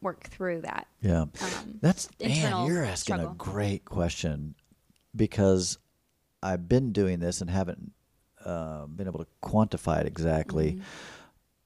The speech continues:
Speaker 2: I try to be sensitive to people's convictions,
Speaker 1: Mm-hmm.
Speaker 2: um, while challenging them to open their mind some,
Speaker 1: Mm-hmm.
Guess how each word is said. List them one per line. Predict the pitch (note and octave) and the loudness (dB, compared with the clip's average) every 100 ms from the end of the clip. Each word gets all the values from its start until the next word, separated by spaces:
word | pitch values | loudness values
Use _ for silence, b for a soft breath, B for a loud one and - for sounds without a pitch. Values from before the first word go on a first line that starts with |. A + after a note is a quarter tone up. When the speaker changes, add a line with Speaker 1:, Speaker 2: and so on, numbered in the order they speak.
| _ | _
Speaker 2:
I | A#2 A#2 | 0 0
try | - F3 G3 | 2 2 4
to | A3 C#3+ | 2 0
be | A#2+ B2+ B2 A#2+ A#2+ A#2+ | 0 2 4 2 2 2
sensitive | - - - A#2 - F#3 A3 B3+ A#3+ - | 0 2 4 4 4 4 4 4 0 -10
to | - A#2+ G#2 G2+ G2+ - | -2 4 6 4 2 -2
people's | - G#2 - G2+ F#2+ - | 0 2 4 4 4 0
convictions, | G2 F2+ F#2 - C3 F3 - | 0 2 0 0 0 0 -4
Speaker 1:
Mm-hmm. | - G3 G3+ - - _ _ _ _ A2+ | -10 -12 -12 -14 -20 _ _ _ _ 2
Speaker 2:
um, | G2 F#2+ F#2 F2+ F2+ F2+ G2+ _ _ - | 4 4 4 2 0 -4 -8 _ _ -4
while | G2 F#2 G2+ G#2+ G#2+ G#2 G2 F#2+ - | 2 8 8 8 8 8 6 4 -2
challenging | - A2 G#2+ A#2 A2 A2 G#2+ | 0 2 4 2 2 0 2
them | G#2 A2+ | 2 0
to | - G#2+ A2 | -2 0 2
open | G#2+ A#2+ A2+ | 2 2 2
their | G#2+ | 2
mind | G#2 G2 G2+ A2+ B2+ | 2 2 2 0 -2
some, | - C#3+ C3+ C#3 D#3 F#3 | -4 -2 0 2 2 0
Speaker 1:
Mm-hmm. | F#3+ F#3+ | -2 -10